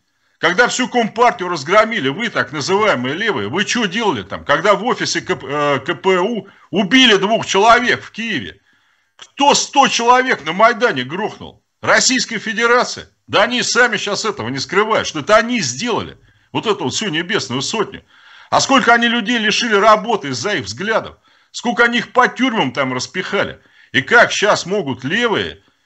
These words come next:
ну, я не знаю, кто, да, э, так сказать,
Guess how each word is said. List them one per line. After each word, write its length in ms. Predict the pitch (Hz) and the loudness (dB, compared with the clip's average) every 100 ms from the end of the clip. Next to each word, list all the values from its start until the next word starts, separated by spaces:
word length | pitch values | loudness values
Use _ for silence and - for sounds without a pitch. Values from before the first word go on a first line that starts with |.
| _ _ | _ _
ну, 300 | - 196 - - _ _ | -12 -12 -14 -20 _ _
я 180 | 98 127 | -6 -4
не 100 | 165 | -4
знаю, 320 | 143 190 104 | 0 2 0
кто, 340 | - - 147 | -2 -2 0
да, 300 | 87 131 185 - _ _ _ | 0 -2 -2 -6 _ _ _
э, 800 | - 117 117 113 113 104 101 95 92 | -8 -4 -2 -2 -2 -2 -2 -2 -4
так 100 | 127 | -2
сказать, 260 | 123 143 | -2 -2